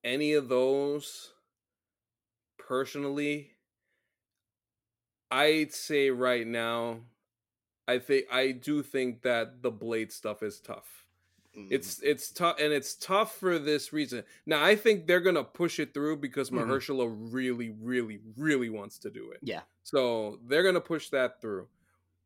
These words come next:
Speaker 1: But I will say that there is a reason that all of the stuff happened prior to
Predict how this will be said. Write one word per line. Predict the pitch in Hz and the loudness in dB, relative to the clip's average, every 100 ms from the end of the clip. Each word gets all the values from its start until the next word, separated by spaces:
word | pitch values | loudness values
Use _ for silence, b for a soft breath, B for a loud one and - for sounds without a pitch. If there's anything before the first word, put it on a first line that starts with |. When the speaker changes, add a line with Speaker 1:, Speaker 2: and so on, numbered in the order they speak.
| - | 0
Speaker 1:
But | 214 202 196 - _ _ _ _ _ _ 147 | 4 6 4 -2 _ _ _ _ _ _ 2
I | 160 165 165 | 4 6 4
will | 143 147 | 2 0
say | - 185 175 | 2 2 2
that | 151 127 | 2 4
there | 147 160 | 4 4
is | 156 147 | 0 0
a | 151 | -2
reason | 139 185 185 135 120 117 | 0 0 0 0 -2 -2
that | 117 113 110 | -2 -2 -2
all | 120 131 135 | -2 2 2
of | 127 | 0
the | |
stuff | 120 - 123 117 - - - 131 | -4 0 0 0 -8 -20 -18 -4
happened | 135 - 131 120 | -2 0 -2 -4
prior | - - 202 285 196 120 101 95 _ _ _ _ _ | -10 2 4 6 6 4 -2 -8 _ _ _ _ _
to | - 151 131 120 107 101 | -4 -2 0 -2 -6 -10